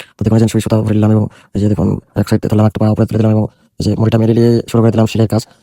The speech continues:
এই যে দেখুন, কীভাবে করতে হয়। এই যে, এই যে দেখুন, এই যে ফোর দিলাম, এই তো সেলাই দিতেছি, সেলাই হতেছে, সেলাই হতে হতে। এ, আপনাদেরকে আরেকটি কথা বলে যাই, আপনারা সবাই দয়া করে আমার এই পেজটি, এ, চ্যানেলটি সবাই সাবস্ক্রাইব করে পাশে থাকবেন।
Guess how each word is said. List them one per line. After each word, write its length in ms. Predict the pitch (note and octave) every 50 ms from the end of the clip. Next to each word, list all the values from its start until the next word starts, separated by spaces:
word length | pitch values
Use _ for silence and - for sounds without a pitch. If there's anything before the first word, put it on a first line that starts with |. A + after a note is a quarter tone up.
| _ -
এই 80 | G#2 F#2+
যে 40 |
দেখুন, 180 | - F#2+ - G#2+
কীভাবে 200 | G#2 A2 A2 A2
করতে 160 | - A2 - A2
হয়। 120 | G#2+ A2 -
এই 100 | G#2+ G#2
যে, 120 | G2+ G2+ F#2+ - _ _ _ _ - _ _ -
এই 120 | - G#2+ G2
যে 60 | F#2+ -
দেখুন, 120 | G#2 G#2
এই 60 | A2 G#2+
যে 40 | A2
ফোর 80 | - G#2+
দিলাম, 160 | - G#2+ G#2+ G#2+
এই 140 | A2 G#2+ G#2+ G2+ -
তো 80 | A2 G2+ - _ - - _ _
সেলাই 180 | - G#2+ G#2+ G#2+
দিতেছি, 200 | G#2 - - A2 G#2+
সেলাই 160 | - A#2+ G#2
হতেছে, 180 | G#2 F#2+ G2+ G#2+
সেলাই 180 | - - A2 G#2
হতে 140 | G2+ - G#2+
হতে। 140 | G2 - G#2+ - - - - _ _
এ, 80 | - G#2+ G#2 G#2
আপনাদেরকে 240 | G#2+ A2 A2 G#2+
আরেকটি 140 | G#2+ G2+ A2 G#2+
কথা 80 | A2 G#2+
বলে 100 | G#2 G#2
যাই, 80 | G#2+ G#2 _ _ _ _ _ _ -
আপনারা 180 | G2+ G#2+ G#2+
সবাই 160 | - A2 A2 G#2+
দয়া 140 | A2+ G#2+ A2
করে 100 | A2 G#2+ - - _ _ _ _ _ _ _ - A2+
আমার 100 | A#2 A2
এই 40 | G#2
পেজটি, 160 | G#2+ - -
এ, 120 | G#2+ A2 A2+ A2 G#2 G#2 G#2
চ্যানেলটি 240 | - A2+ A2+ G#2 G#2+
সবাই 140 | G2 - G#2+ G#2+
সাবস্ক্রাইব 220 | G2+ - A2 G2
করে 100 | - A2
পাশে 120 | G#2 G#2 G#2
থাকবেন। 160 | - - -